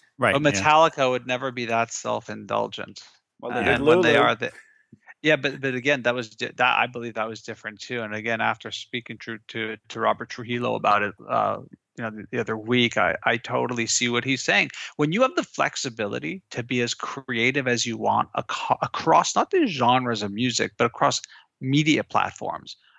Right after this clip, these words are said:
Speaker 2: movies, music, books, on, you know, just teach or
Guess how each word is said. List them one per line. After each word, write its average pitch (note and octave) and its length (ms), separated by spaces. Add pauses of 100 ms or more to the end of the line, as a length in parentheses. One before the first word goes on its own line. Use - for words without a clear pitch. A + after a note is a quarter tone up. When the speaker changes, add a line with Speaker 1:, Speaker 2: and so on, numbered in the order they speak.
(140)
Speaker 2:
movies, A#2+ 800 (280)
music, C3 640 (240)
books, - 580 (440)
on, C3 280
you C3+ 60
know, B2+ 100
just B2+ 360
teach D#3 260
or - 60